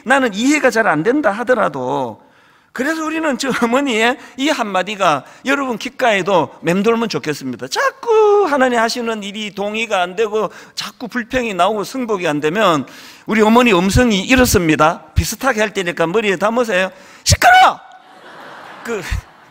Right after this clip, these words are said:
이렇게 혐오스럽지 않은데? 어머니의 이 소리가 여러분에게 들리면 좋겠어요.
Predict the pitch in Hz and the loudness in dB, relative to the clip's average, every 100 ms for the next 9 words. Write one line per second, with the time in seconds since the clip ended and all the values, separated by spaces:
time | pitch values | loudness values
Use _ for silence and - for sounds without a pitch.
0 | - - - - - 247 240 214 208 214 | -20 -20 -20 -14 -6 -6 -6 -6 -4 -4
1 | 262 247 - 160 151 160 208 - - - | -4 -4 0 0 0 -2 -4 -8 -20 -20
2 | - - - - - - 277 254 302 311 | -20 -20 -20 -20 -12 -2 2 4 4 2
3 | 269 240 226 226 226 254 226 - 233 220 | 2 2 2 2 2 -2 -2 -4 -4 -2
4 | - - _ 202 233 214 202 175 170 214 | -4 -8 _ -4 -2 -2 -2 -2 -2 -2
5 | 277 269 165 131 135 113 | 0 0 -2 -6 -8 -10